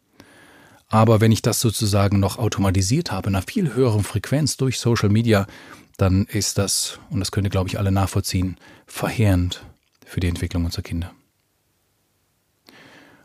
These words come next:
Und ich möchte jetzt hier nicht wie so ein, ähm, massiver Dramatiker, Weltungangs-, ähm,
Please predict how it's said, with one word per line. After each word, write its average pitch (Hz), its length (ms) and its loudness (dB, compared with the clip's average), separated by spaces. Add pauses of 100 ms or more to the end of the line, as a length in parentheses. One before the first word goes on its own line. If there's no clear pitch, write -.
Und 107 140 2
ich 101 40 8
möchte 127 200 6
jetzt 107 100 4
hier 131 80 4
nicht 120 220 4
wie 110 120 4
so 101 220 2
ein, 101 220 2
ähm, 98 360 0 (320)
massiver 113 500 0
Dramatiker, 107 640 2
Weltungangs-, 110 880 2
ähm, 107 420 2